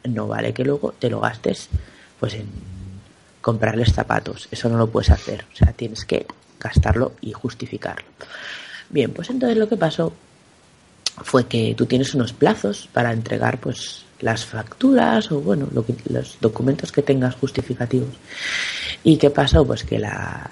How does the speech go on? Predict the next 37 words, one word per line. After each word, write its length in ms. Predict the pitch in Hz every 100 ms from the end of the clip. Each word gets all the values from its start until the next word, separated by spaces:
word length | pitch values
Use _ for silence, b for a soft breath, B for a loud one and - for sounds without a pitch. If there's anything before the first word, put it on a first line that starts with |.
| -
la 800 | 107 107 101 101 98 - - -
contraparte, 680 | - 110 113 120 151 - 147
la 100 | 120
O 60 |
N 140 | 110 110
G 300 | - 127 127
que 80 | 131
teníamos 460 | 131 135 131 135
allí, 280 | 131 135 - - _ - - B B B B B
socia, 420 | - 151 - 165 - -
pues 200 | 127 117
no, 240 | 117 107 110
no 160 | 113
nos 180 | 135 131
estaba 240 | 127 113
mandando 360 | 113 110 117 117
la 120 | 120
documentación. 760 | 110 110 107 104 101 - 214 - - - B B B B -
Y 120 | 117
el 100 | 113
gobierno 380 | 110 117 123 131
de 60 |
Galicia, 360 | 131 139 180 156
que 80 | 123
es 60 |
la 100 | 113
región 320 | 113 113 131 131
donde 220 | 139 139
yo 100 | 139
vivo, 280 | 160 170 - - - - B B B -
pues 520 | 123 110 - - - -
nos 200 | 113 113
estaba 260 | 110 117 113
diciendo, 380 | 110 113 110 -
"Mira, 280 | 127 - - -
eh, 300 | 110 107 -
chatos, 380 | - - 151